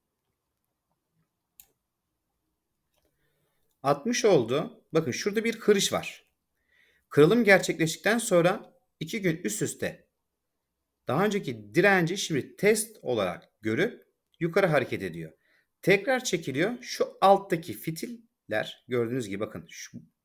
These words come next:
şunlar fitiller. Bu fitiller fake harekettir. Bunlar gün için yapılmış olan işlemin, bakın burada ne kadar demiştik?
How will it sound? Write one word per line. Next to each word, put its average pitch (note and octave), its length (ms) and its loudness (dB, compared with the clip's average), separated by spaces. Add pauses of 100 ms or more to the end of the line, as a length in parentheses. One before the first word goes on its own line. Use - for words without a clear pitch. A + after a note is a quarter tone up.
şunlar B2 600 -10 (140)
fitiller. - 600 -14 (960)
Bu D#3 80 -2
fitiller E3+ 760 0 (380)
fake D#3 280 8
harekettir. - 800 -6 (340)
Bunlar G#3 480 0
gün G#3 120 0
için G#3 240 0
yapılmış D3+ 420 0
olan D3 220 2
işlemin, D#3+ 400 -2
bakın E3 280 -2
burada C3+ 180 -2
ne E3 140 0
kadar A2+ 220 0
demiştik? F#2+ 300 -6